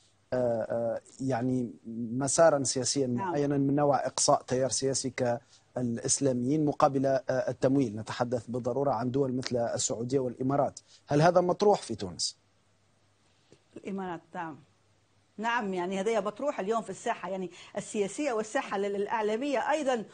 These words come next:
Speaker 2: ولقاء رئيس الدولة بمحافظ البنك المركزي جاء يوم، يعني بعد نشر البنك ال-، المركزي لبيان، آه، مجلس الإدارة المنعقد يوم ستة أكتوبر ألفين وواحد وعشرين،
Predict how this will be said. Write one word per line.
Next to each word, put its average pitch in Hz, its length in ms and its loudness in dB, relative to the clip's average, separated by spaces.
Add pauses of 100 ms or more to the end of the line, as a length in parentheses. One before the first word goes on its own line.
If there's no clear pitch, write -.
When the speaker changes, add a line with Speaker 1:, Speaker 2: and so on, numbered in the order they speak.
(200)
Speaker 2:
ولقاء 226 600 2
رئيس 240 280 -2
الدولة 226 580 2
بمحافظ 208 800 -4
البنك 220 280 -6
المركزي 247 580 -6 (260)
جاء 277 680 2
يوم، 285 440 2 (260)
يعني 220 440 0
بعد 247 260 2
نشر 247 520 0
البنك 226 400 -2
ال-، 208 220 -2
المركزي 214 1040 -2 (220)
لبيان، 277 840 0
آه، 208 840 0
مجلس 226 400 -2
الإدارة 233 460 0
المنعقد 220 520 -2
يوم 214 160 0
ستة 214 540 0
أكتوبر 226 420 -4
ألفين 220 220 -8
وواحد 202 220 -6
وعشرين، 208 380 -4